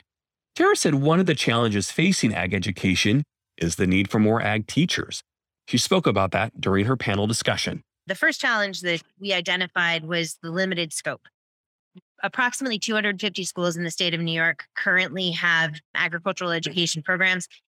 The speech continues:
Speaker 2: and that's about fifty-one percent of rural schools and about ten percent of urban schools. It, it is increasing, and that's been great. We went from six percent to ten percent in our urban settings. But that's a major impact when you think about we're only reaching ten percent of our schools,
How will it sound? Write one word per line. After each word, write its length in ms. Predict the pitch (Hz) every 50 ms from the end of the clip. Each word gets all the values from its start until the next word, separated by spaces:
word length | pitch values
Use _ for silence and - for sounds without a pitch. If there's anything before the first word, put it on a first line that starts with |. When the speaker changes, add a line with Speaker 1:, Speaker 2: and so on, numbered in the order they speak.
| _ _ -
Speaker 2:
and 80 | 185 185
that's 300 | 190 185 175 - - -
about 240 | - 185 185 175 170
fifty-one 560 | - - 233 233 220 - 247 208 190 196 185
percent 380 | 175 - 190 175 - 185 180 180
of 100 | 180 165
rural 240 | 165 175 180 190 190
schools 540 | 185 - - 196 196 196 190 190 185 175 - -
and 100 | - 185
about 240 | 175 165 170 160 - _ -
ten 320 | - - - 202 196 196 180
percent 400 | - 202 185 - - 180 170 165
of 40 | 151
urban 280 | 156 165 151 165 160 156
schools. 320 | - 165 143 117 107 - -
It, 120 | - 180 165 _ -
it 100 | 180 170
is 160 | 180 180 170
increasing, 580 | 165 175 180 - - 208 196 - 233 220 214
and 100 | 185 160
that's 220 | 160 156 156 - -
been 180 | - 160 151
great. 280 | 151 165 175 175 175 170
We 60 | 165
went 200 | 160 156 156 147
from 120 | - 160 151
six 220 | - 170 165 -
percent 380 | - - 165 - - 170 160 165
to 80 | - -
ten 200 | - 165 165 147
percent 340 | 170 165 - 190 196 190 _ _ _ _ _ _ _ -
in 100 | 180 180
our 160 | 180 170 156
urban 320 | 165 170 160 165 160 156 147
settings. 480 | - 180 170 170 175 185 190 185 - _ _ _ _ _ -
But 80 | 196 185
that's 200 | 220 240 240 -
a 40 | 262
major 320 | 247 240 240 226 226 226
impact 440 | 226 240 220 190 135 - - _ -
when 180 | 180 180 175
you 100 | 180 175
think 160 | 165 196 190 185
about 240 | 180 185 180 165
we're 100 | 165 180
only 220 | 185 185 180 180 180
reaching 320 | 190 190 180 - 180 170
ten 240 | - - 190 175 165
percent 320 | 165 170 160 - 175 165
of 80 | 165 156
our 100 | 160 151
schools, 460 | 147 - - 233 208 190 175 160 -